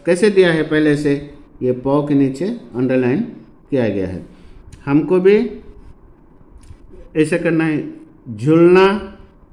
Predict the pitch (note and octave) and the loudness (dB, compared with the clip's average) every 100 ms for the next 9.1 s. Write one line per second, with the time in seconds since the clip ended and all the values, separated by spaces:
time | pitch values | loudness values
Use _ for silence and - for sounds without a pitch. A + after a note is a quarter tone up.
0 | - - - D3+ F3 F3+ F3+ F#3 G3+ - | -20 -10 -2 0 2 2 2 2 -2 -8
1 | - - - F3 D3 G2 - - - _ | -20 -18 -4 0 0 -2 -10 -20 -20 _
2 | - C#3 D#3+ F3 F3 F3 F3 F3 F3 D#3+ | -6 -2 0 2 2 2 0 -2 -4 -6
3 | - - - - - - A#2 A#2 C3+ - | -8 -16 -20 -20 -20 -18 -8 -6 -6 -10
4 | - - - _ _ _ _ _ _ _ | -20 -20 -20 _ _ _ _ _ _ _
5 | _ _ _ A#2+ A#2+ B2+ C#3+ - - - | _ _ _ -10 -6 -6 -8 -14 -18 -20
6 | - _ _ _ G2 D2+ - - A#2+ - | -20 _ _ _ -12 -12 -16 -20 -20 -12
7 | F3+ F3+ - - - _ - - E3+ F3+ | -12 -12 -20 -20 -20 _ -10 -2 -2 -2
8 | - - - _ - E3 F#3+ G3+ A3 G#3+ | -10 -20 -20 _ -4 -2 2 4 4 0